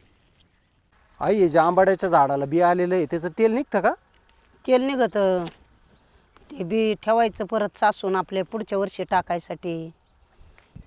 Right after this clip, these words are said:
Speaker 1: पण आई, आता हे आंबाड्याचं तेल नाही भेटत ग दुकानात?
Speaker 2: नाही, नाही, कुणी करीत नाही ना.
Speaker 1: हां.
Speaker 2: त्याच्यामुळं भेटत नाही.
Speaker 1: पूर्वी करायचे का तेल याचं?
Speaker 2: पूर्वी लोक लय करायचे तेल ह्याचे.
Speaker 1: आंबाड्याचे?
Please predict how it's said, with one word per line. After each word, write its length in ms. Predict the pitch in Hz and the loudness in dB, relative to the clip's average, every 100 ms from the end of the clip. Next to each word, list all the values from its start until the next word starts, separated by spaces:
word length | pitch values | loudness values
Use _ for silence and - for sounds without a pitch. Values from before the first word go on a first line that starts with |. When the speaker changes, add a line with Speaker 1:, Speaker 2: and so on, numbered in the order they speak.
| _ _ _ _ _ _ | _ _ _ _ _ _
Speaker 1:
पण 120 | 180 214 | -4 0
आई, 120 | 247 | 2
आता 220 | 233 208 | 2 2
हे 100 | 180 | 2
आंबाड्याचं 480 | 170 202 220 220 214 | 2 4 4 2 -2
तेल 220 | 233 233 | 0 0
नाही 140 | 247 | 2
भेटत 200 | 254 175 | 0 0
ग 260 | 131 123 208 | 0 -4 -4
दुकानात? 360 | 175 185 180 202 | -2 -2 -2 -2
Speaker 2:
नाही, 260 | 202 247 240 | -2 0 0
नाही, 220 | 226 185 | 0 -2
कुणी 420 | - _ 233 247 | -6 _ -6 -2
करीत 340 | - 262 254 | 0 0 0
नाही 160 | 269 285 | -2 -2
ना. 160 | 277 254 - - | -2 -4 -8 -10
Speaker 1:
हां. 180 | 160 135 - - - _ - | -6 -6 -10 -20 -20 _ -8
Speaker 2:
त्याच्यामुळं 380 | 220 226 233 220 | -4 -2 0 2
भेटत 340 | 247 285 277 | 2 2 2
नाही. 400 | 254 220 156 151 - - - _ _ _ _ _ _ - - - | 2 0 0 -4 -18 -20 -20 _ _ _ _ _ _ -20 -16 -6
Speaker 1:
पूर्वी 220 | 226 247 | -4 0
करायचे 320 | 254 262 247 | 4 2 2
का 60 | 208 | -2
तेल 500 | 240 226 220 202 196 | 0 2 0 -2 2
याचं? 280 | 196 220 320 - - | 2 2 -4 -6 -6
Speaker 2:
पूर्वी 300 | 233 233 226 | -2 0 0
लोक 200 | 247 254 | -2 0
लय 160 | 254 339 | -2 0
करायचे 400 | 311 226 185 196 | 0 -2 -4 -8
तेल 300 | - 214 190 | -4 -2 -2
ह्याचे. 520 | 180 165 180 170 160 - - - - - - - - _ - | -4 -8 -10 -12 -14 -20 -18 -16 -16 -20 -20 -20 -20 _ -8
Speaker 1:
आंबाड्याचे? 500 | 131 143 143 127 | -4 -2 -2 -6